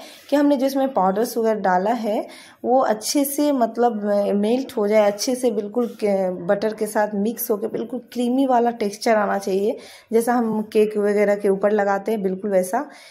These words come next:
ये देख सकते हैं, इसे मुझे फेंटते हुए पूरे, मैंने इसे पाँच मिनट तक फेंटा है। तो ये बहुत ही अच्छा सा बिल्कुल क्रीमी हो गया है, देख सकते हैं ये वारंटी में भी डबल हो गया है। तो अब हम इसमें ऐड कर लेंगे एक चम्मच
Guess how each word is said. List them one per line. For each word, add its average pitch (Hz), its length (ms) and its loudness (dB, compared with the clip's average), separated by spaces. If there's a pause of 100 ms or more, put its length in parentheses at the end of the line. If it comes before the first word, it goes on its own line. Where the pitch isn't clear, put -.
(180)
ये 196 80 4
देख 208 220 4
सकते 214 300 -4
हैं, 208 80 2
इसे 202 180 -4
मुझे 196 240 -4
फेंटते 196 380 -2
हुए 214 100 2
पूरे, 208 260 -2
मैंने 202 360 0
इसे 254 260 0 (380)
पाँच 214 280 0
मिनट 240 240 2
तक 226 160 -4
फेंटा 226 320 2
है। 247 300 0
तो 330 140 -8
ये 240 200 -2
बहुत 220 480 -2
ही 262 60 2
अच्छा 226 240 -2
सा 233 120 -2
बिल्कुल 208 320 -4
क्रीमी 214 440 0
हो 240 180 -2
गया 202 240 0
है, 208 180 0
देख 190 240 -2
सकते 196 360 -6
हैं 196 120 -2
ये 226 220 0 (380)
वारंटी 202 320 2
में 220 140 0
भी 226 80 0
डबल 196 280 0
हो 202 120 -2
गया 190 280 0
है। 220 220 -2 (340)
तो - 60 -10
अब 247 200 2
हम 269 120 2
इसमें 262 260 0
ऐड 214 220 2
कर 214 180 0
लेंगे 202 360 2
एक 196 420 0
चम्मच 196 480 0